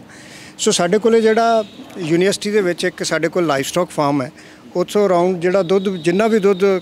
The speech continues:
collect ਹੁੰਦਾ ਸਾਡੇ ਕੋਲੋਂ animals ਤੋਂ, ਸਾਡੇ ਕੋਲੇ ਮੱਝਾਂ, ਗਾਵਾਂ, ਬੱਕਰੀਆਂ ਸਭ ਕੁਛ ਹੈ ਉੱਥੇ,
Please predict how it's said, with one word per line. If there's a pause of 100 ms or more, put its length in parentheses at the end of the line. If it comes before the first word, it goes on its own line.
(100)
collect
ਹੁੰਦਾ
ਸਾਡੇ
ਕੋਲੋਂ
animals
ਤੋਂ,
ਸਾਡੇ
ਕੋਲੇ
ਮੱਝਾਂ,
ਗਾਵਾਂ, (480)
ਬੱਕਰੀਆਂ
ਸਭ
ਕੁਛ
ਹੈ
ਉੱਥੇ,